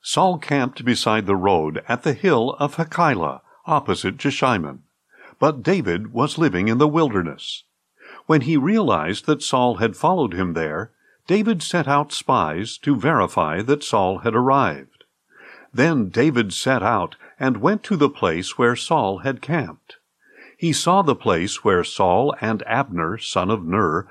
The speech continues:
the general of his army, had lain down. Saul was lying inside the inner circle of the camp,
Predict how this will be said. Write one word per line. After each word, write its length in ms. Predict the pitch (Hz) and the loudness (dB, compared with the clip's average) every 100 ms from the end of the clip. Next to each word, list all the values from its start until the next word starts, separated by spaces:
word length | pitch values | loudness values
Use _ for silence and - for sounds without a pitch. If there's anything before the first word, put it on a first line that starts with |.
| - - | -20 -2
the 100 | 139 | 0
general 540 | 113 180 160 92 87 | 0 0 2 0 2
of 80 | 90 | 0
his 220 | 104 92 | -2 -6
army, 500 | 120 135 117 156 95 - _ | -2 0 0 -2 -6 -12 _
had 200 | - 165 | -4 -2
lain 320 | 117 110 123 120 | 0 2 2 2
down. 540 | 139 131 82 71 69 _ _ _ _ _ - - | 2 2 0 -6 -20 _ _ _ _ _ -20 -8
Saul 360 | - 185 208 | 0 2 2
was 200 | 175 120 | 2 0
lying 460 | 120 98 76 87 117 | 0 0 -2 -2 -2
inside 640 | 135 156 160 - 139 123 | 0 -2 -2 -2 0 0
the 220 | 123 131 | 0 0
inner 280 | 151 165 101 | 0 0 -2
circle 440 | - 170 135 92 | 0 0 2 2
of 120 | 95 110 | 0 0
the 100 | 123 | -4
camp, 400 | - 156 82 | -2 -4 -4